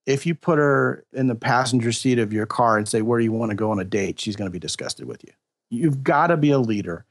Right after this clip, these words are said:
Leadership turns women on, and I have yet to meet any woman, even regardless of what she'll tell you with her words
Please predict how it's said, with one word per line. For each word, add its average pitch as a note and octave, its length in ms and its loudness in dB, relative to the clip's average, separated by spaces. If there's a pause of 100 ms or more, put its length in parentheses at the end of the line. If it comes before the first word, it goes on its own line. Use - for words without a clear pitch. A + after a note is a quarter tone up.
(320)
Leadership E3+ 720 2
turns D3 380 0
women C3 300 2
on, G2 320 -2
and A#2 140 -2
I C#3+ 120 2
have B2+ 160 2
yet C#3 440 0
to E3+ 120 0
meet C#3+ 280 4
any D#3 220 4
woman, A2+ 500 0
even A#3 500 4
regardless D3+ 760 2
of C3+ 200 0
what C3+ 240 0
she'll A#2 280 0
tell E3+ 340 0
you E3 200 2
with C#3 200 0
her A#2 120 2
words A2 460 0